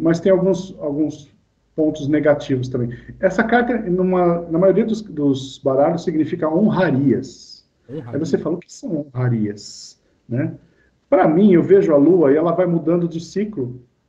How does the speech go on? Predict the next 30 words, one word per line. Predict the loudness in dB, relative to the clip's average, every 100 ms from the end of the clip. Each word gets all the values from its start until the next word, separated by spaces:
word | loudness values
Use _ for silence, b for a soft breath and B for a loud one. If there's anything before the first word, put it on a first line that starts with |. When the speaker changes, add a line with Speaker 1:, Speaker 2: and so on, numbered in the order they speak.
| _
Speaker 1:
né? | -8 -8 -8
Então, | -8 -4 0
ela, | 0 0 0 0
ela | 4 4
é |
inconstância, | 6 4 2 -2 0 2 2 -2
ela | 0 2 4
é | 2 0
inconstante, | 2 4 2 -2 -4 0 0 2 0
mas | 0 0 0
em | 2 2
eterno | 0 0 0 0
movimento. | 0 0 0 2 0 -2 -8 -18 _ b b b _
Se | -4
você | -2 0 -2
estiver | 0 0 2
falando | 2 0 0
de | -2
pessoas, | 0 -2 -2 2 4 4 2 -4 -12 -20 _ _ _ _
ela | -4 -2
pode | 0 -2 -2
significar | -4 -4 -4 0 2
a |
inconstância | 2 0 -2 -2 -4 -4
de | -6
personalidade | -14 -2 0 0 0 0 0 0 -2 -2
das | -4
pessoas, | -4 -6 -2 0 0 0
as | -2
máscaras. | 0 0 0 -2 -8 -16 -18 -20 _